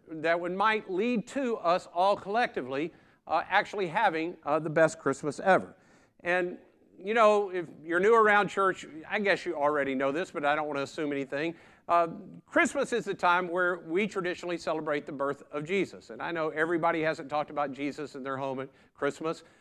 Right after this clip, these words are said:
but you're at a church, and at church, traditionally, this is a time we ce-, uh, we celebrate the birth of Jesus. Now, I say traditionally because w-,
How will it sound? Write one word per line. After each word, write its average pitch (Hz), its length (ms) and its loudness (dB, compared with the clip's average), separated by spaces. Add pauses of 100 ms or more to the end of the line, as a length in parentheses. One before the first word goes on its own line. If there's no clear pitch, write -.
(160)
but 143 120 0
you're 170 160 6
at 226 80 6
a - 20 4
church, 151 460 0
and 147 120 -4
at 151 140 -4
church, 190 540 2 (400)
traditionally, 220 560 2
this 202 240 0
is 208 140 -4
a 208 80 -6
time 165 380 -2
we 165 360 -2
ce-, - 160 -14 (340)
uh, 147 220 -2
we 170 460 -2 (160)
celebrate 151 580 0
the 170 80 -8
birth 165 320 -4
of 170 60 -10
Jesus. - 520 -6
Now, 139 160 2
I 175 140 4
say 180 180 -4
traditionally 165 760 0 (500)
because 190 640 4 (560)
w-, 185 180 -6